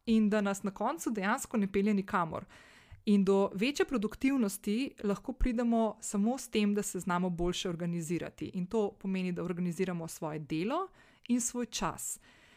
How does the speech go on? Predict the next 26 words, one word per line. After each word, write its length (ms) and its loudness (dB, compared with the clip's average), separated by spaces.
A, 600 4
s 120 -10
tem, 200 0
ko 120 2
bomo 500 6
bolje 400 10
organizirali 800 4
svoje 360 -2
delo 300 2
in 100 -2
čas, 420 -2
bomo 220 2
posledično 580 -4
postali 440 -4
bolj 240 -4
produktivni, 680 -2
bomo 180 2
lažje 360 2
dosegali 520 -6
cilje, 440 0
ki 140 -2
se 140 -2
nam 180 2
mogoče 260 -2
še 260 -2
zdaj 200 0